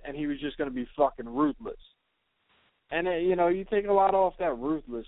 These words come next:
if you're the guy that's gonna be fucking raising everybody's goddamn hand like you're the referee after the match. I mean, it's,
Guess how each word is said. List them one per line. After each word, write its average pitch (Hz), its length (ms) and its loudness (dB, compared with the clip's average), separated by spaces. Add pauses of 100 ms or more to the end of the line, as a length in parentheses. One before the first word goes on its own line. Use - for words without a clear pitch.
if 110 160 -14
you're 135 140 2
the 131 80 -2
guy 127 260 4
that's 117 160 -4
gonna 123 160 -6
be 117 180 -6
fucking 120 380 0
raising 120 340 -2
everybody's 117 640 -2
goddamn 110 520 0
hand 123 320 -6
like 104 160 -12
you're 107 100 -4
the 104 80 0
referee 113 560 0
after 95 240 -4
the 92 140 -6
match. - 280 -18 (140)
I 107 80 -6
mean, 143 160 2
it's, 151 180 2